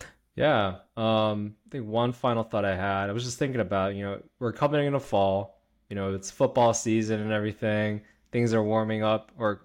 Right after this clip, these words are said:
being cold. Now we gotta warm up a little bit. Um, I think pumpkin spice lattes are back in the game now. So, uh, Pat, I wanna hear from you. Uh, you know,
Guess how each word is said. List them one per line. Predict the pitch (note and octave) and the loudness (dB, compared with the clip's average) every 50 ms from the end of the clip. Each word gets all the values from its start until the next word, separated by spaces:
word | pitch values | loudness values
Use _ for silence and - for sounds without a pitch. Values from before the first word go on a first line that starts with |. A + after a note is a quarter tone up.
| - B2+ | -10 -2
being | B2 B2+ B2 A#2+ | 0 0 0 0
cold. | A2 - - D3 C3 B2 A#2 A2 G#2+ G#2 G#2 | 0 0 4 8 8 8 8 8 6 4 2
Now | A2 A2 G#2 G#2 G#2+ | 0 0 0 0 -2
we | A2+ A2+ | -4 -2
gotta | G#2+ A2+ A2 | 0 0 0
warm | G#2 G2+ G#2+ G#2+ G#2+ | 2 0 0 0 0
up | A2 G#2+ - | -2 -2 -2
a | G#2+ | -4
little | F#2 F#2 F#2+ F#2 F#2 | -2 -2 -2 -2 -4
bit. | F#2 G2 G2 F#2+ F#2+ F#2 F#2+ - _ _ _ _ _ _ _ - | -4 -2 -2 0 0 -2 -4 -8 _ _ _ _ _ _ _ -10
Um, | - G#2 F#2+ G2 G2 F#2+ F#2+ G#2 | -6 -4 -2 -2 -2 -4 -6 -6
I | |
think | A2+ C3+ C3 A2 - | -6 -6 -6 -6 -6
pumpkin | - B2 A#2+ B2 A#2+ - A2+ G#2+ | -2 -2 -2 -2 -2 -2 -2 -2
spice | G#2 - - - A2+ A2 G#2 G2+ - - | -2 -4 -2 0 2 2 2 0 -2 -2
lattes | A2+ G#2+ A2+ A2 - - G#2 G2 G2 G2+ | -2 0 0 -2 -2 -2 -2 -2 -2 -4
are | G2+ | -6
back | F2+ G#2 G2+ G2 F#2+ - | -4 -2 -4 -4 -4 -4
in | G2+ | -6
the | F#2+ F#2+ | -6 -6
game | F#2 G2+ G2+ G#2+ G#2+ G#2+ | -4 -2 -2 -2 -2 -2
now. | G2+ F#2+ F#2 F#2 F2+ F#2 | -2 -4 -2 -2 -2 -4
So, | F2+ - - - G2 F#2+ F#2+ F#2+ F#2 F2+ - _ _ _ _ _ _ _ - | -4 -4 -2 0 0 2 2 0 0 -4 -8 _ _ _ _ _ _ _ -12
uh, | C#3 A2 G2 F#2+ F#2+ F#2 F#2 F2+ F2+ F#2 - | -8 -4 -4 -4 -4 -4 -6 -8 -10 -12 -8
Pat, | - - D3+ D#3+ D#3 D#3 | -2 2 4 4 4 4
I | - | 2
wanna | C#3 D#3 E3 D#3 D3+ | 2 -2 0 0 2
hear | D3 C#3+ C#3 | 2 0 0
from | C3+ - C3 A#2 A#2 | -2 -4 -6 -4 -2
you. | A2+ G#2+ G2+ F#2+ F#2 F2+ F2+ - - - - - _ _ _ | 0 0 0 0 -2 -6 -8 -12 -18 -20 -20 -20 _ _ _
Uh, | - A2+ G#2 G2+ G2+ G2 G2 G2 F#2+ F#2 F2+ F2+ - _ _ _ - | -6 -2 0 0 0 0 0 0 -2 -4 -6 -10 -14 _ _ _ -16
you | - G#2+ | -14 -10
know, | G#2 G2 F#2+ F#2 - | -8 -8 -8 -10 -12